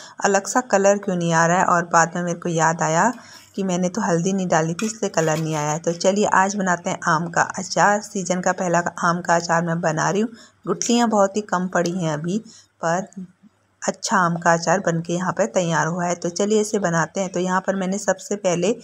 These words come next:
पैन में डाला है यहाँ पर खड़ा धनिया, इसको हल्का सा भून लेंगे। उसके बाद यहाँ पर थोड़ा सा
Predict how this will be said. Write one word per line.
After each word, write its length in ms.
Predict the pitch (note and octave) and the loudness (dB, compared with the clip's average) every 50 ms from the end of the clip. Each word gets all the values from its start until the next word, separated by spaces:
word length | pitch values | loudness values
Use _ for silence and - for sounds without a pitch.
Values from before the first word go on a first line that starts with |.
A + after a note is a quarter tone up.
| - - - - - - _ - | -16 -18 -20 -20 -20 -20 _ -6
पैन 220 | G3+ F#3+ G3 G#3+ A3 | -4 -2 0 0 0
में 120 | A3 G#3+ G#3 | 0 2 4
डाला 300 | G3 F3+ F3 F3 F3 F#3 | 4 4 6 6 4 4
है 140 | G3 G3+ | 4 4
यहाँ 240 | G3+ F3 D#3+ E3 D#3+ - | 2 4 4 4 4 2
पर 260 | - F3+ F#3 F#3+ G3 F#3+ - | 2 2 2 2 0 -2 -4
खड़ा 400 | - F#3+ E3+ E3 E3 E3 E3+ F#3 F#3 F#3 - | -2 0 2 4 4 4 4 4 2 -2 -6
धनिया, 500 | F#3+ F#3+ F3+ E3+ E3+ E3+ E3+ E3+ G3+ B3+ - - - - _ - | -4 -2 -2 0 0 2 2 2 2 0 -2 -8 -20 -18 _ -12
इसको 240 | A3 - - A3 A#3+ | -8 -2 0 2 4
हल्का 360 | G#3+ G3 F#3+ G#3 - G3 G#3 | 4 2 2 2 2 0 2
सा 160 | G#3+ - G#3+ G#3 F3+ | 2 2 0 0 2
भून 260 | E3+ F#3+ F#3 G3 G3 | 0 -2 0 0 0
लेंगे। 280 | F3+ E3 E3 E3 F3 F#3 | 0 0 0 2 2 2
उसके 260 | F#3 F#3 - - F#3+ F3 | 0 0 -2 -4 -2 2
बाद 260 | E3+ E3+ E3+ F3 F3+ | 4 4 4 4 2
यहाँ 160 | F3+ F#3+ F3 | 0 -4 -4
पर 140 | F3 F3+ F3 F3 | -2 -2 -2 -2
थोड़ा 360 | - G3 E3+ F3 F3 F3+ F#3 G3 | 0 2 2 4 4 2 2 0
सा 320 | - - F3+ F#3 A3 C#4 | 0 0 2 2 2 2